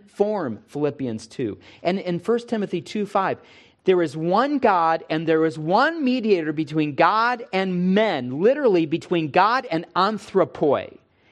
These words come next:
human beings. Who is that mediator? Paul says it is the man, the anthropos, the human being,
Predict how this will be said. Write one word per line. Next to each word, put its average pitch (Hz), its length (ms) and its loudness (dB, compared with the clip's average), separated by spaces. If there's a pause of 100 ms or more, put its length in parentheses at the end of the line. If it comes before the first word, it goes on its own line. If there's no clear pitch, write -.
human 240 460 2
beings. 185 1120 -2 (720)
Who 294 220 4
is 269 120 -2
that 226 200 4
mediator? 190 560 0 (180)
Paul 208 240 4
says 180 380 2 (340)
it 208 140 4
is 185 220 2
the 185 180 4
man, 185 720 2
the 185 220 -2
anthropos, 190 1400 0 (460)
the 180 100 6
human 208 540 0
being, 190 720 0